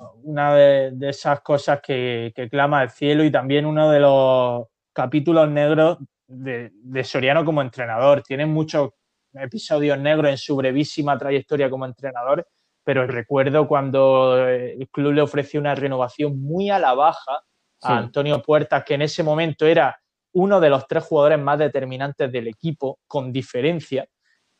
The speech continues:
Speaker 1: Y el club, pues, con eso de que era canterano y de que apenas llevaba partidos en segunda división, le ofreció un, una renovación muy a la baja. Y no contento con, con ello,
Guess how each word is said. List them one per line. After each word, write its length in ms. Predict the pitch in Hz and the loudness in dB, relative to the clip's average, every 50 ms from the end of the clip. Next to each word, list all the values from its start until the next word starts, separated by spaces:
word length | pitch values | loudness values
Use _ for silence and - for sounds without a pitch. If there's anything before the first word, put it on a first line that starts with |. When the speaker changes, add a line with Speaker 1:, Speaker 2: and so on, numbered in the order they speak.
| _ _ _ | _ _ _
Speaker 1:
Y 360 | - 180 175 165 156 151 151 | -2 0 2 4 4 4 4
el 200 | 147 139 139 135 | 4 4 2 0
club, 280 | - - 151 156 175 180 | 0 2 2 2 2 2
pues, 220 | - 202 156 135 - _ _ | 2 0 0 0 -4 _ _
con 220 | - 143 127 113 123 | -6 -4 -4 -4 -4
eso 160 | 117 - 156 | -4 -2 0
de 120 | 135 127 123 | 0 0 0
que 80 | 135 | -2
era 160 | 123 123 123 | -4 -4 -4
canterano 720 | 120 123 120 120 113 - 131 123 143 190 220 226 214 165 143 131 | -4 -6 -8 -8 -8 -6 -4 -2 0 0 0 -2 -4 -4 -4 -6
y 100 | 123 120 | -6 -8
de 100 | 120 117 | -10 -12
que 60 | 131 | -14
apenas 340 | 120 110 - 131 131 131 131 | -14 -12 -12 -10 -8 -6 -4
llevaba 420 | 131 135 131 135 135 135 131 131 | -2 0 2 4 4 4 4 2
partidos 480 | 123 135 123 123 - 143 139 135 135 131 | 2 -2 -4 -6 -6 -4 0 0 0 0
en 80 | 131 123 | -2 -4
segunda 340 | - - 139 135 135 135 | -6 -8 -8 -6 -4 -4
división, 420 | 131 127 131 131 123 - 170 175 165 | -4 -4 -4 -6 -8 -4 -4 -2 -2
le 60 | 147 | -2
ofreció 500 | 131 - 127 123 - _ 139 139 139 139 | -4 -6 -10 -14 -12 _ -8 -6 -4 -4
un, 240 | 135 135 135 135 127 _ _ _ _ _ _ | -4 -6 -8 -12 -14 _ _ _ _ _ _
una 120 | 139 143 | -10 -8
renovación 440 | 139 139 143 143 139 170 175 160 147 | -6 -4 -2 -2 -2 -2 -2 -4 -6
muy 100 | 147 151 | -4 -2
a 40 | 151 | 0
la 80 | 143 143 | 2 2
baja. 380 | 156 170 175 - - 214 - _ _ _ _ _ _ _ _ | 2 2 0 -2 -6 -10 -10 _ _ _ _ _ _ _ _
Y 120 | - 180 180 | -4 -2 2
no 160 | 180 190 185 | 2 2 2
contento 580 | 214 220 208 190 - 208 202 - - 196 185 - | 2 0 0 0 0 -2 -2 0 0 -2 0 2
con, 460 | 190 185 180 180 180 180 180 180 175 | 0 0 0 0 -2 -4 -8 -10 -8
con 240 | - - 180 180 196 | -4 -4 -2 0 0
ello, 320 | 202 185 170 185 180 - | 0 2 2 0 -2 -4